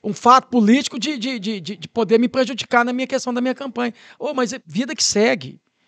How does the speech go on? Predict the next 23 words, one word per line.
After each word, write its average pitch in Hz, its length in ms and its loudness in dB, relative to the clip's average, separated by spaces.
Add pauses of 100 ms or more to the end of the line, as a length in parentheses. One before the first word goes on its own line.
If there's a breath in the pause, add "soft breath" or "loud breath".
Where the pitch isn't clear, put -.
(160)
Eu 226 140 2
não 254 80 0
tenho, 247 320 2 (480)
igual 196 220 4
eu - 20 -2
falo, 226 300 4
Polícia 214 320 -2
Federal, 165 400 0
Ministério 185 360 -2
Público, - 280 -8
quiser 196 320 0 (200 loud breath)
investigar 190 380 0
a 180 60 2
vida 170 200 -2
minha, 185 220 -4
do 185 100 -4
meu 185 140 -2
irmão, 170 420 -2 (360 soft breath)
da 175 120 -4
prefeitura, 220 540 0
fica 254 240 -4
à - 20 0
vontade. 208 600 -8